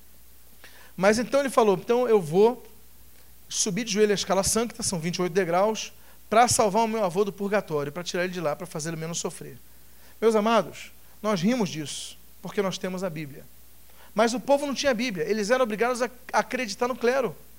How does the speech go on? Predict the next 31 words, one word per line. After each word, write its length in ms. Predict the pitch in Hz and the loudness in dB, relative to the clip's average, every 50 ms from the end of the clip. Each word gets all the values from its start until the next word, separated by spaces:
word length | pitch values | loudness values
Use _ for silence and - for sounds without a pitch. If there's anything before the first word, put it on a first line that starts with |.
| - - - - - - - - | -20 -20 -20 -20 -20 -20 -12 -4
E 80 | 233 254 | -2 0
eles 160 | 277 269 240 | 2 2 4
não 180 | 294 285 269 285 | 4 4 4 4
iam 160 | 302 311 294 | 4 4 4
à 40 | 254 | 4
Bíblia, 300 | 214 285 302 277 262 233 | 4 0 0 2 0 2
como 160 | - 240 233 | 2 4 2
a 40 | 208 | 4
Bíblia 240 | 190 269 277 285 | 4 2 4 4
ordena, 480 | 240 226 185 240 277 285 269 214 151 - - - - - | 2 2 4 2 2 2 2 0 -4 -6 -10 -18 -12 -6
como 180 | 202 226 220 | -2 0 0
os 80 | 202 156 | 0 2
nobres 340 | 185 220 247 254 233 214 180 | 4 6 6 6 4 2 -2
bereanos 580 | 180 240 233 208 214 240 254 240 208 165 165 | 2 2 4 4 4 2 2 0 -2 -4 -2
iam 360 | 202 240 269 277 254 233 202 - - - - - - | -2 0 0 0 -2 -2 -4 -6 -8 -16 -18 -16 -6
ver 300 | 151 180 247 262 233 - | 2 6 6 6 6 4
se 100 | - 254 | -2 -6
o 60 | - | -4
que 80 | - | -6
Paulo 320 | 202 - - 240 254 254 240 | -2 6 8 8 8 8 6
falava 380 | - - 233 220 240 262 254 | 4 4 4 4 4 2 0
e 20 | 233 | -2
continha 320 | - 240 233 - 247 254 | -2 -2 -2 -2 0 -2
nas 80 | 262 226 | -4 -4
Escrituras. 380 | - - 202 - 254 233 190 - - - - | -4 -6 -6 -6 -6 -6 -6 -10 -12 -4 0
Eles 140 | 254 254 | 2 2
não 180 | 240 254 262 285 | 4 2 2 2
iam 160 | 330 330 285 | 2 4 6
lá, 300 | 233 214 240 262 269 262 - - - | 6 6 6 6 4 -2 -12 -12 -12
eles 140 | 392 277 | -12 -12
acreditavam. 580 | 311 - 320 339 - - - 277 302 311 247 160 | -12 -12 -12 -12 -12 -8 -6 -6 -6 -6 -8 -14